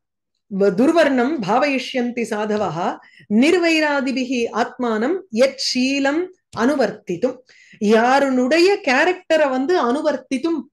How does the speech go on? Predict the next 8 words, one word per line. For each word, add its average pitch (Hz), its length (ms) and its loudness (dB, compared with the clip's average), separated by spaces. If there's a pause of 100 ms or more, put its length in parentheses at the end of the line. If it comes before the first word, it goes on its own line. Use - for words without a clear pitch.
ப-, 233 220 2
பின்பற்றுவதற்காக, 254 1160 -2 (880)
யாருடைய 285 880 2 (260)
ஒரு 262 260 4
நடத்தையை 294 920 0
அடைவதற்காக, 262 1300 0
அனுவர்த்தித்தும்னா 262 800 -2
அடைவதற்காக, 269 880 0